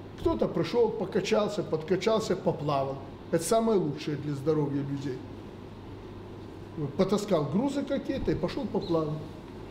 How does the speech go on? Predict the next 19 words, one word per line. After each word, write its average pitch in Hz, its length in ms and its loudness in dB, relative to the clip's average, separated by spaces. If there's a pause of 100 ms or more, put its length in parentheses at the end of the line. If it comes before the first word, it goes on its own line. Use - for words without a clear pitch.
(160)
Обмылся 247 540 4
в 190 280 -2
душ, 208 200 4 (840)
пошел - 180 -4
домой. 131 280 -4 (1000)
То 196 60 6
есть - 180 2
вот 202 260 2
надо 170 240 4
сделать 156 440 2
такие 247 460 2 (420)
прос-, 226 280 4 (120)
простые 214 560 2 (340)
сооружения. 127 680 2 (260)
Это 165 180 0
фабрика 160 640 2
здоровья. 165 540 4 (400)
Чем 170 180 4
больше 170 340 4